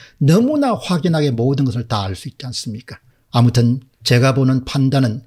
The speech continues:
문 대통령과 같은 편들에게 최고의 치적이 바로 선거 장악입니다. 지금도 많은 국민들은 선거를 한편에서 장악하면 무슨 일이 자기에게 불이익으로 돌아오는지 잘 모르는 것 같습니다. 세금이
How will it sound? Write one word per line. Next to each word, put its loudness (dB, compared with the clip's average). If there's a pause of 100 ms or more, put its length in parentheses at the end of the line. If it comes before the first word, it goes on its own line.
(140)
문 4
대통령과 0
같은 -2
편들에게 -4 (340)
최고의 2
치적이 -4
바로 -4
선거 0
장악입니다. -6 (120)
지금도 2
많은 4
국민들은 0 (320)
선거를 2
한편에서 0
장악하면 0 (260)
무슨 4
일이 4
자기에게 0 (240)
불이익으로 2
돌아오는지 -2
잘 0
모르는 2
것 -4
같습니다. -8 (280)
세금이 2